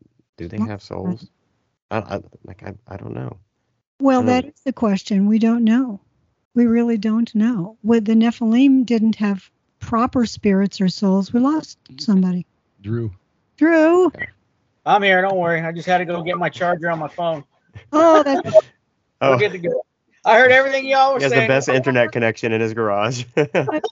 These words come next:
Speaker 2: I love that. I love that. Um, yeah, they, the Nephilim didn't have God-given spirits and
Speaker 3: Right,
Speaker 2: souls.
Speaker 3: right.
Speaker 2: They, they came from sort of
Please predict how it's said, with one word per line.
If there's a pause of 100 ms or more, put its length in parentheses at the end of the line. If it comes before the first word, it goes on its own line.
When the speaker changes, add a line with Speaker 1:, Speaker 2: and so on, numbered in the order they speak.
Speaker 2:
I
love
that. (120)
I
love
that. (500)
Um, (140)
yeah,
they,
the
Nephilim
didn't
have
God-given (440)
spirits
and
Speaker 3:
Right,
Speaker 2:
souls.
Speaker 3:
right. (220)
Speaker 2:
They,
they
came
from
sort
of